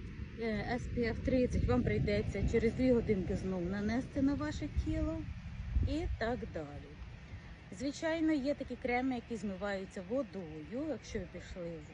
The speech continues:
в озеро, ви пішли в, о, море, ви пішли в океан і вони змиваються. Але є такі креми, навіть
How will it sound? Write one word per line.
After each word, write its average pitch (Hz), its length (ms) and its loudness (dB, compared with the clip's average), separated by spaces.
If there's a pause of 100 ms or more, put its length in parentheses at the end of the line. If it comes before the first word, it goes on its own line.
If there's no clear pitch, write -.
в 262 40 -4
озеро, 247 440 2
ви 185 160 -4 (120)
пішли 185 540 -8 (480)
в, 269 40 -8
о, 202 320 -4
море, 269 520 2 (420)
ви 214 120 -2
пішли - 300 -8
в 180 100 -8
океан 208 760 2 (100)
і 254 100 0
вони 247 260 2
змиваються. 170 880 -4
Але 240 220 2
є 226 260 0
такі - 300 -4 (100)
креми, 185 480 -2 (420)
навіть 202 520 -4